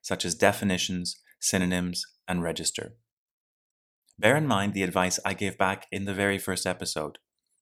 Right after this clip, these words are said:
namely that you, as an advanced learner, need to focus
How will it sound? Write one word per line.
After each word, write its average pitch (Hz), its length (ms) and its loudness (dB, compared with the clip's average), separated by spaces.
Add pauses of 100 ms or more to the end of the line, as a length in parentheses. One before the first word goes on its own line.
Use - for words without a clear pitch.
namely 90 480 -2
that 107 160 -2
you, 95 340 0 (100)
as 107 220 0
an 117 100 0
advanced 101 460 0
learner, 87 440 0 (600)
need 113 240 0
to - 80 -2
focus 113 460 0